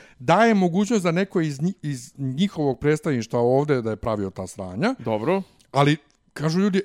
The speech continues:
Speaker 1: kao, „Ali kako oni nemaju kontrolu robe?” Pa nije ta roba ni dolazila kod njih, niti je imala ikakve veze s njima, očigledno.
Speaker 2: To, to da, s jedne strane to da, s druge
Speaker 1: Znaš
Speaker 2: strane kažem da nikom nije u-, ušlo u oči.
Speaker 1: E,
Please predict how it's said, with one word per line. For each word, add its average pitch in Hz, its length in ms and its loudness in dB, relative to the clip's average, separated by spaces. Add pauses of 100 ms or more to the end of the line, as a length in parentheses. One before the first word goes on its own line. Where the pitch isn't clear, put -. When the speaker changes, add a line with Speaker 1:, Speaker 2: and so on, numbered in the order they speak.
Speaker 1:
kao, 170 180 -2
„Ali 147 260 0
kako - 320 -8
oni 190 120 -2
nemaju 180 280 -2
kontrolu 165 440 -2
robe?” 139 260 2 (260)
Pa 120 100 -6
nije 165 160 0
ta 190 140 -2
roba 196 200 2
ni 160 120 0
dolazila 170 460 0
kod 160 220 -4
njih, 190 220 0
niti 165 200 -4
je 175 120 -2
imala 170 340 0
ikakve 160 340 -4
veze 143 260 -2
s - 80 -16
njima, 120 180 -2
očigledno. 92 500 -8 (840)
Speaker 2:
To, 208 280 8
to 247 300 8
da, 143 240 4
s - 100 -14
jedne 220 240 4
strane 220 340 -2
to 226 240 2
da, 220 240 2
s 180 40 -8
druge 202 200 0
Speaker 1:
Znaš 127 120 -2
Speaker 2:
strane 202 200 2
kažem 180 300 0
da 151 80 4
nikom 185 360 2
nije 208 240 4
u-, - 40 -6 (240)
ušlo 196 320 4
u 185 60 8
oči. 208 100 10
Speaker 1:
E, 247 140 10